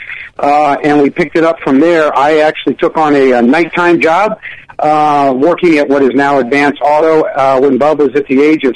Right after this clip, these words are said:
seven. Uh, we worked with him very closely. We started watching him grow and develop this very special talent,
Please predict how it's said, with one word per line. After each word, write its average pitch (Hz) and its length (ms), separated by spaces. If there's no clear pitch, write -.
seven. 214 360
Uh, 131 340
we 143 140
worked 165 300
with 165 140
him 170 220
very 160 280
closely. 175 540
We 160 120
started 170 340
watching 170 400
him 160 200
grow 180 280
and 170 120
develop 190 500
this 151 180
very 175 300
special 170 360
talent, 196 500